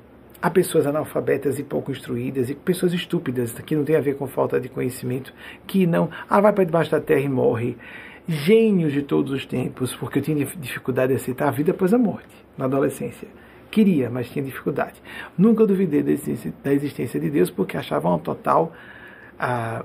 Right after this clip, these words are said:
um total colapso do pensar, do inteligir com sensatez. Mas duvidar da, da vida após a morte, combater religiões formalmente organizadas e os absurdos ditos pelas doutrinas religiosas, isso é uma obviedade ululante.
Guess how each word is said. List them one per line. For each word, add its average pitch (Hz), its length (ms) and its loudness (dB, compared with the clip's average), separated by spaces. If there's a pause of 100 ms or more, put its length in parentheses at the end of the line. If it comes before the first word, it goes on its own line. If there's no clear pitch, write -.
um 151 40 -14
total 185 260 0
colapso 180 840 2 (240)
do 170 140 2
pensar, - 600 0 (720)
do 160 120 4
inteligir 175 840 2
com 170 220 -2
sensatez. - 880 -6 (1400)
Mas 170 720 2 (120)
duvidar 156 400 2
da, 135 80 -2 (400)
da 143 100 -2
vida 131 200 -2
após 127 260 -6
a 120 40 2
morte, 120 320 -2
combater 196 440 6
religiões 139 640 2
formalmente 139 400 -2
organizadas 123 800 0
e 143 60 4
os 127 120 2
absurdos 135 880 0
ditos 147 380 -4
pelas 135 240 -2
doutrinas 127 400 -2
religiosas, 127 580 -2
isso 208 220 0
é - 20 2
uma 359 60 4
obviedade 135 560 0
ululante. 151 500 2